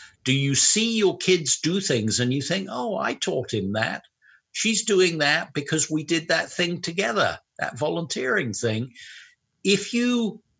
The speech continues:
cherish the, the effect that you have on other people through charity, through, in your case, teaching,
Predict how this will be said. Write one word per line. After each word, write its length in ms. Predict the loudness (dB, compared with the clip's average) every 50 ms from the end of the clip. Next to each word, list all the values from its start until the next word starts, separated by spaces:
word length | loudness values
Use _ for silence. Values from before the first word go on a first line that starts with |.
| _ _ _ _
cherish 840 | 0 2 4 6 6 8 8 8 6 6 4 2 2 0 0 -2 0 -2
the, 240 | -2 -2 -2 -8 -4 2
the 120 | 4 4
effect 460 | 4 2 2 2 4 4 4 2 0 -2
that 100 | -2 0
you 160 | 2 0 0
have 200 | 2 2 2 2
on 140 | 2 2 2
other 180 | 2 0 0 -2
people 440 | 0 0 0 0 0 -4 -6 -8
through 300 | -6 -6 -2 -2 -2 -2
charity, 640 | -2 -2 0 2 4 6 6 6 4 4 2 0 -2 -2
through, 340 | -2 -2 0 0 0 0
in 140 | 0 0 0
your 200 | 0 0 0 -2
case, 340 | -2 -2 0 0 0 0 -2
teaching, 640 | 0 -2 -2 -2 -2 0 2 4 4 2 2 -2